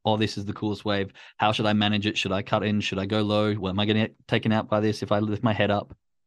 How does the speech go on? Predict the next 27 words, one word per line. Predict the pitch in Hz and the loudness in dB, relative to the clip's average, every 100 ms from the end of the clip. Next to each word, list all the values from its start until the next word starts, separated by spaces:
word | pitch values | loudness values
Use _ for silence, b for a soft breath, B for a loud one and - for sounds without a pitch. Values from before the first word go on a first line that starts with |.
| _ _ _ _ _ _ _ _ _ _ _ _ _ _ _ | _ _ _ _ _ _ _ _ _ _ _ _ _ _ _
So | 113 | 2
why | 120 | 6
aren't | 139 | 6
we | 123 | 4
doing | 123 120 | 2 2
the | 113 | 2
same | - 110 | 0 0
in | 104 | -2
trading? | 101 104 98 107 - _ _ _ _ | -2 -2 -2 -6 -16 _ _ _ _
Same | - 131 | 2 6
with | 127 | 6
the | |
martial | 120 117 117 | 4 2 2
artist | 110 107 110 | 0 0 -2
in | |
the | 98 | -2
fight. | - 101 - | 0 0 0
They're | 98 | 0
not | 123 | 0
thinking | - 123 127 107 | 2 2 4 2
about | 98 98 B B B | 2 -2 B B B
what | 107 107 | -2 2
their | 104 | 4
neighbor's | 107 104 | 4 2
dog's | 98 101 110 101 | 2 2 2 0
doing | 101 98 104 101 | 0 2 2 2
or | 92 92 | 0 -4